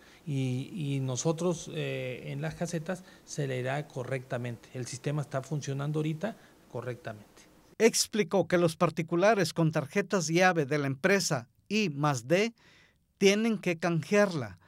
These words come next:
Speaker 2: y ahora pueden hacerlo de manera gratuita entrando a la página de internet capufe guion intermedio iave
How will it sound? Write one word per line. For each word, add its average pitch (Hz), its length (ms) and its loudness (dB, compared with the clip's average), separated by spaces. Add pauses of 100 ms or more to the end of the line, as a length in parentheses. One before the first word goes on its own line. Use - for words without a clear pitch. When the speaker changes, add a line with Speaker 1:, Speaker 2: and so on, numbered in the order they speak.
(300)
Speaker 2:
y 156 120 4
ahora 196 340 6
pueden 185 380 0
hacerlo 202 500 2
de 175 140 2
manera 160 480 2
gratuita 185 760 -2 (360)
entrando 185 560 2
a - 20 2
la 131 120 0
página 185 520 0
de 139 100 0
internet 180 560 0 (520)
capufe 202 680 0 (460)
guion 185 340 2
intermedio 165 840 0 (220)
iave 165 540 4